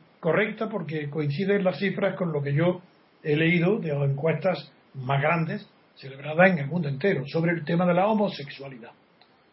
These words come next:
Entre los jóvenes italianos, una encuesta seria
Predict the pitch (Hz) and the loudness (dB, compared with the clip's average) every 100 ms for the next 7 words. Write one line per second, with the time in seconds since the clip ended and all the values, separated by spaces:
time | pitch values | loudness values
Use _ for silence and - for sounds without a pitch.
0 | _ _ - - 151 143 165 165 190 254 | _ _ -2 6 6 6 4 2 2 2
1 | 214 202 - 233 202 175 180 202 247 - | 2 0 -2 -2 0 2 0 0 -6 -14
2 | _ _ _ _ 175 180 185 170 196 180 | _ _ _ _ -4 4 8 10 10 10
3 | 156 - 202 196 202 | 6 0 2 2 0